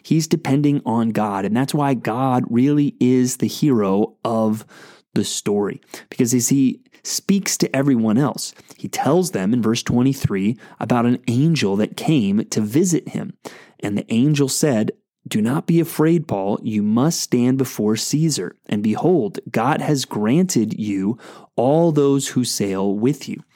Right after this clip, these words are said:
And even, uh, before, you would think before this angel even comes, when this shipwreck or this storm is really raging, you think Paul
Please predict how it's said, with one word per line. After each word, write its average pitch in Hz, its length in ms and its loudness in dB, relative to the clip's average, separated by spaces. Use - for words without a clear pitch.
And 117 280 0
even, 156 440 2
uh, - 180 -18
before, 135 580 0
you 127 460 0
would 110 180 -4
think 160 200 0
before - 260 0
this 147 200 0
angel 180 500 2
even 107 280 0
comes, 101 480 -6
when 117 180 0
this 117 240 -2
shipwreck 123 680 -2
or 104 160 0
this 107 280 -2
storm 196 460 2
is 104 160 -2
really 120 320 0
raging, 113 800 0
you 151 160 0
think 208 260 -2
Paul 185 500 0